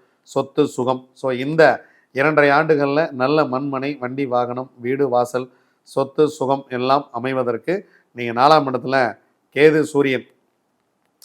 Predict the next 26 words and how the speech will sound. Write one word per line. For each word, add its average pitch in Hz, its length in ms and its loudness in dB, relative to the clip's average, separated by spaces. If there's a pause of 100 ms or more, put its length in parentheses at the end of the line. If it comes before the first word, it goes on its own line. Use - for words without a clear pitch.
(160)
இவங்க 123 180 -8
ரெண்டு 120 180 -6
பேர்த்தையும் 123 520 -2 (380)
சார்ட் 123 160 2
அவுட் 117 140 -2
பண்ணிக்கணும். 117 440 -6 (280)
அப்ப 135 300 2
சூரியன் 165 560 0
கேது 147 480 4
சேர்க்கை 135 420 -4
இருக்கும் 120 280 -6
பொழுது 123 400 -2 (280)
இவர்கள் 131 320 0
வந்து 127 640 2
பிள்ளையார்பட்டி 147 800 8
விநாயகரை 135 420 2
போய் 131 240 -2 (320)
வணங்குறது, 123 540 -4 (340)
பிள்ளையார்பட்டி 151 500 4
விநாயகருக்கு 139 720 0
அங்க 123 380 2
அபிஷேகம் 143 480 2
செய்வது, 131 460 -4
அங்க 127 200 -2
அன்னதானம் 139 480 0
சாப்பிடுவது, 123 680 -4